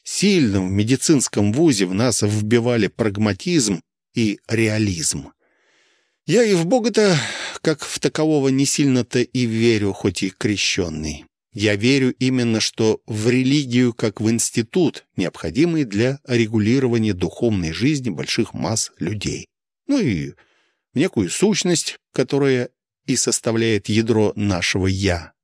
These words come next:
ну, ту самую, которая во время обморока или клинической смерти тело покидать может.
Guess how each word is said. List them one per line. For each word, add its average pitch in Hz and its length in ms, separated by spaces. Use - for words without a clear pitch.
ну, - 140
ту - 220
самую, 87 480
которая 104 420
во 104 140
время 98 400
обморока 110 680
или 107 300
клинической 143 640
смерти 139 480
тело 127 380
покидать - 560
может. - 400